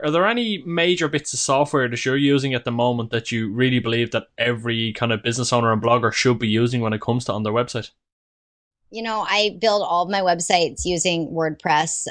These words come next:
Speaker 2: um, and I actually have been using the Headway Themes framework since two thousand and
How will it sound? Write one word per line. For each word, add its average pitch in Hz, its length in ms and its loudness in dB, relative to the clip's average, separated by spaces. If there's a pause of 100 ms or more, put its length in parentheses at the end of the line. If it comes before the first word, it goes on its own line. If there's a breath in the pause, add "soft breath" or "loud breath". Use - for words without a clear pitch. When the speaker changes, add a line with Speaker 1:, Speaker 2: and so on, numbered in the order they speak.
Speaker 2:
um, 156 500 0
and 160 480 0
I 165 160 0
actually 247 480 -2
have 233 260 -2
been 190 160 0
using 170 440 2
the 165 240 2
Headway 190 460 0
Themes 170 380 -2
framework 180 640 0
since - 1000 -2
two 170 240 -4 (140)
thousand 202 760 -2
and 165 640 0